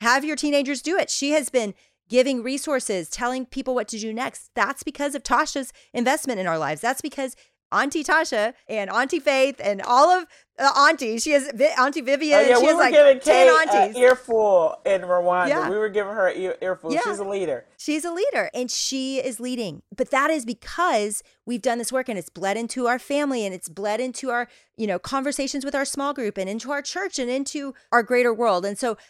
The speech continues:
Speaker 1: I, I wanna encourage you. I know it feels like this work is slow and, gosh, is it really gonna make a difference?
Speaker 2: Yeah.
Speaker 1: It starts with us. It starts with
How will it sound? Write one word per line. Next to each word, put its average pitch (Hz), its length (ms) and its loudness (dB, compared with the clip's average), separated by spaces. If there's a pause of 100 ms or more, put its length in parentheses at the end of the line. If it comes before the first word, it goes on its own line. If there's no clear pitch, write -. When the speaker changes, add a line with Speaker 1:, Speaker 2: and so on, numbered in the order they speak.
(260)
Speaker 1:
I, 226 100 0
I - 160 -2
wanna 277 280 0
encourage 247 500 -6
you. 202 80 -4
I 226 100 -2
know 254 160 -4
it 147 100 -8
feels 254 240 -4
like 233 140 -8
this - 160 -14
work 202 160 -6
is 190 100 -10
slow 202 380 -2
and, 190 100 -6
gosh, 202 400 -6 (200)
is 196 120 -6
it - 80 -10
really 202 220 -6
gonna 196 140 -4
make 185 180 -8
a 180 60 -10
difference? 190 500 -8
Speaker 2:
Yeah. 143 340 -4 (140)
Speaker 1:
It 240 160 -2
starts 247 480 -2
with 226 180 -6
us. - 360 -8 (100)
It 214 100 -6
starts - 440 -4
with 196 120 -10